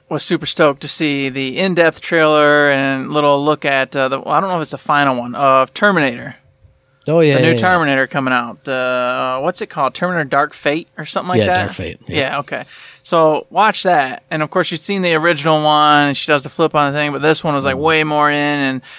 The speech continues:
Speaker 1: Sarah's, you know, "Da, da, da, da, what, I kill, I kill Terminators. That's what I do." Blah, blah, blah, blah, blah,
Speaker 2: Mm.
Speaker 1: blah.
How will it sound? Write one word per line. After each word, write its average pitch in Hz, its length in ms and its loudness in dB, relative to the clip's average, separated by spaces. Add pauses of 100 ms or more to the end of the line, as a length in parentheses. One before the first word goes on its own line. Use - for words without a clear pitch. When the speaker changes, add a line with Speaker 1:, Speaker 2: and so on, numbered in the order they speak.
Speaker 1:
Sarah's, 135 560 -2
you 139 60 -4
know, 135 140 -2
"Da, 180 160 -2
da, 180 100 2
da, 165 160 4 (280)
da, 156 60 0
what, 170 220 -2
I 170 140 -2
kill, 160 400 -2
I 156 200 -2
kill 175 200 -4
Terminators. 151 560 -4
That's 160 220 -8
what 156 120 0
I 147 100 0
do." 143 340 -2
Blah, 156 300 -4
blah, 147 120 -6
blah, - 0 -
blah, 147 140 -8
blah, 143 140 -10
Speaker 2:
Mm. 135 40 -14
Speaker 1:
blah. 135 180 -10